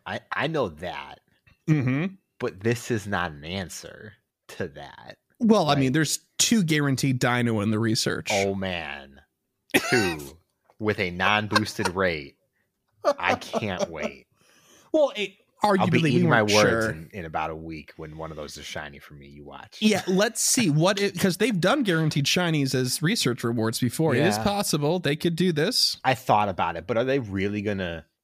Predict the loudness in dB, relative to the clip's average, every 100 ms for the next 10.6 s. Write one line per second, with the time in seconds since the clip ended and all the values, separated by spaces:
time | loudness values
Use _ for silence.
0 | 0 0 2 -2 -2 -6 -6 -4 -4 -2
1 | -4 -2 -2 -2 -6 -10 -6 -4 -4 -4
2 | _ -14 -10 -8 -4 -4 -4 -4 -4 -4
3 | -8 -12 -14 -12 -10 -10 -12 -16 _ _
4 | -12 -6 -4 -6 -10 -10 -10 -12 -16 -18
5 | _ 2 2 0 0 -2 -2 -2 -2 -2
6 | -2 -4 -2 -2 0 0 0 -2 -2 0
7 | -2 0 -2 -2 -2 -2 -2 0 2 2
8 | 0 0 0 0 0 0 2 0 0 0
9 | 0 0 0 2 2 2 2 2 0 0
10 | 0 0 0 -2 -4 -4